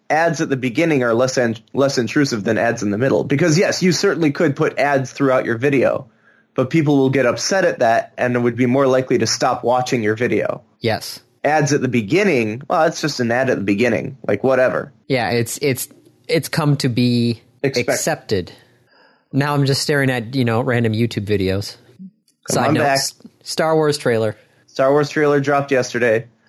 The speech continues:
Speaker 2: Yeah.
Speaker 1: I, <laughs> so I was training a virtual class yesterday,
Speaker 2: Mm-hmm.
Speaker 1: and the Star Wars trailer dropped over the,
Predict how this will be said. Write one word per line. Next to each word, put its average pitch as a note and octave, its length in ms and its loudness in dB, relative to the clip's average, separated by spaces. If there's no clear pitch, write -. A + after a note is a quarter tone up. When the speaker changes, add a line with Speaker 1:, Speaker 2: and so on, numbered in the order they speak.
Speaker 2:
Yeah. A#2 180 0
Speaker 1:
I, F#3 540 0
<laughs> - 100 -20
so F3+ 160 -2
I F3+ 40 4
was E3+ 120 0
training F#3 320 0
a D#3 60 2
virtual D3 360 0
class C3+ 320 0
yesterday, A#2 520 -2
Speaker 2:
Mm-hmm. B2 260 -4
Speaker 1:
and C3+ 380 0
the C3+ 40 2
Star D3 240 0
Wars D#3 220 2
trailer C#3 340 2
dropped C3 380 0
over C3 260 2
the, A#2 240 2